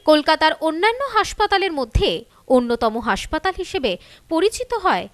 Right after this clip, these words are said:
এই আরজি কর হাসপাতাল। প্রতিদিন হাজার হাজার মানুষের আনাগোনা হয় এই হাসপাতালে। এমনটাই স্বপ্ন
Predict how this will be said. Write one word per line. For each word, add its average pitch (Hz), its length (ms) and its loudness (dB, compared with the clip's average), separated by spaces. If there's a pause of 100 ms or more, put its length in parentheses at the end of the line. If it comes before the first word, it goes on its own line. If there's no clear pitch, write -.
(100)
এই 254 200 -4
আরজি 262 340 0
কর 330 160 -2 (100)
হাসপাতাল। 190 520 0 (1040)
প্রতিদিন 349 520 2 (200)
হাজার 392 420 4
হাজার 466 300 4
মানুষের 277 540 -2 (240)
আনাগোনা 302 520 -2
হয় 208 260 2 (280)
এই 320 160 2
হাসপাতালে। 202 680 0 (920)
এমনটাই 508 460 6
স্বপ্ন 508 300 0